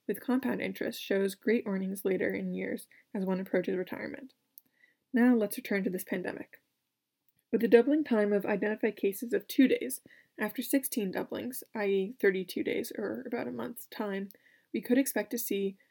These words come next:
thirty-two thousand seven hundred and sixty-eight identified cases. Given this disease's hospitalization rate is fifteen to twenty percent of identified cases,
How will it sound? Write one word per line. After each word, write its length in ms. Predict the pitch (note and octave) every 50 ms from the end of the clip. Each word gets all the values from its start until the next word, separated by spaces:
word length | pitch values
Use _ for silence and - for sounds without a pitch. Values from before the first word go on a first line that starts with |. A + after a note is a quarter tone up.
| _ _ _ _ _ _ _ _
thirty-two 400 | - B3+ B3+ C4 B3+ B3+ - A3
thousand 460 | G3+ - G3+ F#3+ G3 F#3+ - A3 G#3 -
seven 260 | - B3+ B3 A#3+ A3 A3
hundred 340 | A3 G3 F#3 F#3+ F#3 F3+
and 180 | G3+ F#3 F3+ F#3
sixty-eight 680 | - - B3+ - - - - - - G3+ G3 F#3 -
identified 600 | - F#3+ - E3+ - - - - - - A#3 -
cases. 480 | - C4 B3+ - - - - - - - _ _ _ _ _ _ _ _ _ _
Given 280 | - C4 C4 D4+ D4 C#4
this 160 | C4 B3+ -
disease's 480 | - G3+ G3 F#3+ G3+ F#3+ F#3+ G3 F#3+ -
hospitalization 800 | B3+ A#3+ A3+ - - - - F#3+ G3 A3+ A#3 A#3+ A#3 - G#3+ G3
rate 200 | F#3+ F#3+ G3 -
is 120 | A3 -
fifteen 380 | - G#3+ G#3 - - - G3 F3
to 60 | -
twenty 240 | - - - - -
percent 380 | - - - - G#3+ G3+ -
of 140 | - - -
identified 500 | - - D#3 D#3+ A#3 A#3 - C4 - -
cases, 520 | - C4+ A3 A#3 - - - - B3+ -